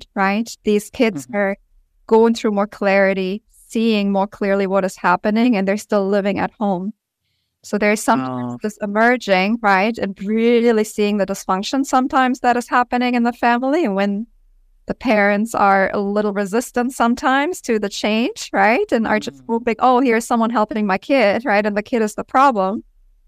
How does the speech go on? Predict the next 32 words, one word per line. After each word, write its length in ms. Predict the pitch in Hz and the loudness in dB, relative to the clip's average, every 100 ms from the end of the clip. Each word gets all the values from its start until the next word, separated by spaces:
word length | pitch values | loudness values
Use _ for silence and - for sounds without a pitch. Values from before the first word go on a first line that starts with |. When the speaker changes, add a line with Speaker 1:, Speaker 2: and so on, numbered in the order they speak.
| - | -8
Speaker 2:
<laughs> 20 | |
Yeah. 300 | 175 185 - - _ _ - | -4 -2 -4 -10 _ _ -2
Speaker 1:
The 80 | 262 | 2
whole 160 | 269 | 2
family 440 | - 233 226 220 220 | 2 0 2 0 -2
then 140 | 220 | 0
gets 180 | 208 208 | 0 -2
pulled 320 | - 220 208 | -2 -2 2
in. 220 | 202 226 381 | 2 2 0
And 220 | 226 220 | 0 0
I've 140 | 220 226 | -2 -2
seen 320 | - 254 262 | -2 -2 0
kids, 380 | - 254 247 233 | 0 0 0 0
and 120 | 214 | 0
I've 100 | 214 | 0
heard 280 | 262 240 226 | 0 0 -2
this 160 | 220 | -4
from 120 | 226 220 | -4 -2
colleagues 460 | - 214 214 220 | 2 2 2 -2
as 140 | 214 214 | -4 2
well 240 | 226 254 | 4 4
who 60 | 226 | 2
are 120 | 202 | 0
working 340 | 196 202 208 | 0 0 -2
with 180 | 196 196 | -2 -6
kids, 320 | - 208 202 | -4 -6 -4
that 160 | 214 208 | -8 -2
there 160 | 220 - | 0 2
is 280 | 220 220 | 0 0
at 140 | 202 - | -2 -2
some 220 | 208 208 | -2 0
point 320 | 202 208 202 | 0 -2 -4